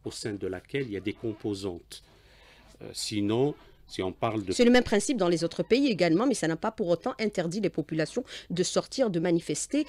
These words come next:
Speaker 2: ou de s'exprimer.
Speaker 1: Il se trouve que c'était une décision du ministre de l'Intérieur, et comme on est dans un état de droit, le Conseil d'État a annulé la décision du ministre de l'Intérieur, et il a
Speaker 2: Darmanin a été débouté.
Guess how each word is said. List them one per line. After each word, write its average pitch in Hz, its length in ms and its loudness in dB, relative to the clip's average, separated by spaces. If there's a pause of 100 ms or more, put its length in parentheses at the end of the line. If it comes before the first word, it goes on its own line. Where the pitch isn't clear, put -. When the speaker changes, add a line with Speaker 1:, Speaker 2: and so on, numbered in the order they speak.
(260)
Speaker 2:
ou 320 220 10
de 226 100 2
s'exprimer. - 560 -4 (420)
Speaker 1:
Il 104 120 -6
se - 140 0
trouve - 360 -4
que - 60 -12
c'était 107 260 -4
une 92 220 -2
décision 98 580 -4
du 85 180 -8
ministre 92 600 -8
de 85 120 -10
l'Intérieur, 92 800 -6
et 87 40 -2
comme 95 320 -4
on 92 180 -2
est 98 140 -2
dans 85 140 -12 (180)
un 98 140 -8
état 98 320 -8
de 85 160 -10
droit, 135 460 -6
le 117 180 -2
Conseil 92 400 -8
d'État 87 520 -10
a 92 120 -6
annulé 117 760 -4 (580)
la 92 140 -6
décision 95 600 -6
du 95 180 -8
ministre 95 540 -6
de 82 140 -10
l'Intérieur, 90 760 -8 (500)
et 123 240 2 (140)
il 98 260 -4
a 113 100 0
Speaker 2:
Darmanin 196 360 4
a 202 40 2
été 185 200 0
débouté. 160 420 -2